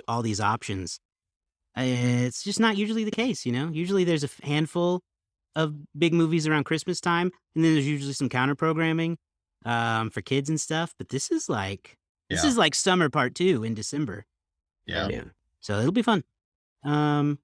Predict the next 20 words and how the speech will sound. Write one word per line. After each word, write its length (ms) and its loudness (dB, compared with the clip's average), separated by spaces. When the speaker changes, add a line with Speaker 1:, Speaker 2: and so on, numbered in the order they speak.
Speaker 1:
but 80 -2
I 20 0
guess 140 2
that's 160 0
it. 100 0
I 100 2
don't 140 0
think, 260 -2
I, 120 -2
I 160 -4
think 160 -2
we 100 0
covered 340 -2
pretty 140 -4
much 180 -4
everything 360 -2
for 160 0
our 100 4
mid-year 360 2
review. 540 0